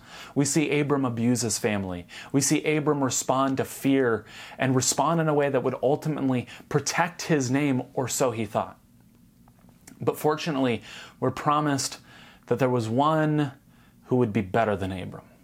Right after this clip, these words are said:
There was a Messiah promised who would ultimately fulfill that promise of all people on the earth being blessed through the family of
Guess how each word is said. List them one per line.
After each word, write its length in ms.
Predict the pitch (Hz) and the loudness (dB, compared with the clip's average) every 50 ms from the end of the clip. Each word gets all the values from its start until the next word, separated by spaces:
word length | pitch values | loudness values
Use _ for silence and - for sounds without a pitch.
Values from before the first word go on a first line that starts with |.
| - - - - - - - - - _ - - - - - - - - - - | -20 -20 -20 -20 -20 -20 -20 -20 -20 _ -20 -20 -20 -20 -20 -20 -20 -20 -16 -2
There 100 | - 123 | 0 0
was 120 | 117 127 123 | 2 2 2
a 40 | 120 | 0
Messiah 580 | 110 113 107 - - - 143 143 151 135 127 | -2 0 -2 0 0 0 2 2 2 2 0
promised 580 | 123 - - 147 131 127 123 113 104 - - - - - - - - - | 0 -2 -2 0 2 2 2 0 -2 -4 -6 -8 -14 -16 -18 -16 -10 -4
who 80 | 135 | 0
would 180 | 127 131 131 - - | 0 2 0 0 2
ultimately 480 | 135 143 151 143 - 156 151 151 139 | 2 0 2 0 0 -2 0 2 0
fulfill 640 | 123 - - 135 123 - - - 156 156 160 160 156 | 0 0 -2 -4 -4 -4 -2 0 2 2 4 2 2
that 300 | 135 143 127 - - - | 2 2 0 0 0 -4
promise 400 | - - 147 135 131 131 127 - | -8 -2 0 0 0 0 0 -2
of 100 | 131 101 - - - | -4 -6 -6 -2 -2
all 280 | 135 143 156 170 170 | 2 2 4 2 2
people 380 | 165 - - 165 156 - 147 - | 0 -2 -4 -4 0 0 -2 0
on 180 | - 135 139 | 0 -2 0
the 140 | 135 139 - | 0 -2 0
earth 240 | 143 131 127 127 - | 0 -2 -2 -2 0
being 380 | - 151 143 135 123 113 107 101 | 0 2 2 2 2 0 0 0
blessed 560 | 123 117 127 147 147 135 120 - - - - - - - - - | 0 2 4 4 2 2 2 -2 -4 -6 -6 -12 -14 -16 -16 -16
through 640 | - - - - 151 160 165 160 160 156 143 127 135 - - - - | -14 -12 -2 2 4 6 6 6 6 4 4 2 0 -4 -18 -14 -2
the 100 | - 147 | -2 -2
family 480 | 143 - - 143 131 127 127 120 117 113 | -2 0 0 0 0 2 0 0 0 0
of 80 | 107 | 0